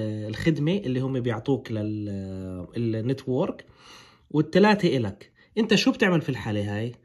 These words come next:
شوف كيف أنا بدي أساعدك. بتروح على صاحب سوبر ماركت أو مطعم، ما بتدفع له أجار،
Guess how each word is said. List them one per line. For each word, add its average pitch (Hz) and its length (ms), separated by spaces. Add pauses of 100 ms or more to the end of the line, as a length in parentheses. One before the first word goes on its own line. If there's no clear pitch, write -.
(120)
شوف 208 220
كيف 131 220
أنا 123 100
بدي 120 140
أساعدك. 110 460 (360)
بتروح 220 500
على 180 160
صاحب 190 340
سوبر 180 260
ماركت 127 380
أو 160 140
مطعم، 202 460 (200)
ما 175 120
بتدفع 202 360
له 156 140
أجار، 123 380